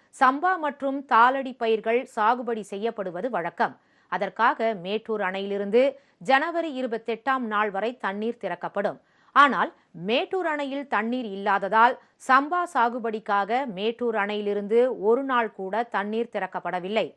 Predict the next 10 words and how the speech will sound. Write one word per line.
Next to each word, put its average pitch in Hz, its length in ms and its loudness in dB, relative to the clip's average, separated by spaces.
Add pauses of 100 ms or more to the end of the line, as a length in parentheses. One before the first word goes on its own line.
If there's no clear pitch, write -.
(420)
வடகிழக்கு 208 640 0
பருவமழை 202 540 -2 (180)
ஓரளவு 214 440 0
பெய்ததாலும், 196 600 0 (340)
ஏரி, 294 440 4
குளங்களில் 254 600 0 (140)
நீர் 247 300 -4
நிரம்பி 214 380 -4
இருந்ததால், 214 460 4 (340)
நிலத்தடி 349 420 2